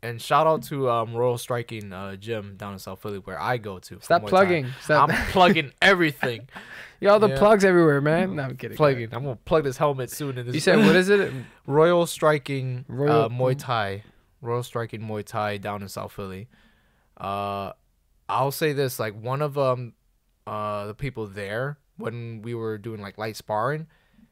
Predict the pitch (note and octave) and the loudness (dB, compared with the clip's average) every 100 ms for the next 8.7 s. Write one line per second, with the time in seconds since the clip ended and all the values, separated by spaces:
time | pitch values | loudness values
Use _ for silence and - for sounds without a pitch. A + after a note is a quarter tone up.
0 | _ _ - B2+ C3 C#3+ B2+ A#2+ A#2 A#2 | _ _ -12 -8 -4 -2 -2 -2 0 -2
1 | A2+ B2+ A#2+ A#2 G#2+ A#2+ C3+ C#3 B2+ A#2 | -4 -8 -12 -12 -6 0 2 2 -2 -6
2 | G#2 - F3+ _ _ G#2 G2 A#2 A2 - | -12 -16 -20 _ _ -16 -12 -12 -12 -10
3 | G#2+ G2+ G2+ A2 A2 G#2 G2 F#2+ - G2 | -10 -8 -6 -4 -4 -4 -8 -12 -12 -12
4 | F#2+ F#2 - _ _ _ _ - A#2+ A2+ | -12 -14 -20 _ _ _ _ -18 -8 -8
5 | G2+ - G2 G2 G#2 G2+ F#2+ F#2+ - G#2+ | -8 -10 -10 -8 -8 -10 -12 -12 -12 -12
6 | G#2 G2+ A2 G2+ G2 G#2 G2 G2 G2 G2+ | -12 -12 -10 -12 -12 -14 -12 -12 -12 -10
7 | B2+ B2+ A#2 A#2+ B2+ A2 G#2+ _ _ _ | -10 -6 -6 -8 -10 -12 -12 _ _ _
8 | - B2+ C3 A2+ - G#2 G2 | -10 -8 -4 -4 -6 -10 -10